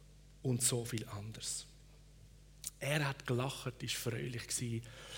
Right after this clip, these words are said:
Er hat Verwandte gehabt, wie du und ich, Familie. Er ist mit seinem Cousin, dem Johannes, am Jordan gsi und sein Cousin hat ihn getauft. Familiensache, oder? <laughs> Hammermäßig.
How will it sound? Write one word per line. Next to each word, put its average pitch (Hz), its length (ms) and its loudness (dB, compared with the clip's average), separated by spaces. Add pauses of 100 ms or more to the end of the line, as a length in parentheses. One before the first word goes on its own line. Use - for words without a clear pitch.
Er 135 180 10 (500)
hat 139 220 8
Verwandte 156 520 6
gehabt, 160 420 6
wie 202 100 4
du 233 180 2
und 202 120 0
ich, 214 200 -2
Familie. 180 600 2 (720)
Er 135 120 8
ist 139 120 6
mit 165 180 8
seinem 147 180 4
Cousin, 185 540 8 (220)
dem 160 100 10
Johannes, 170 760 8 (960)
am 147 140 8
Jordan 175 580 8
gsi 160 360 4 (240)
und 147 160 4
sein 143 160 6
Cousin 160 360 6
hat 156 220 0
ihn 147 100 4
getauft. 160 640 2 (560)
Familiensache, 156 800 4
oder? 135 180 4 (400)
<laughs> - 400 -10
Hammermäßig. - 840 0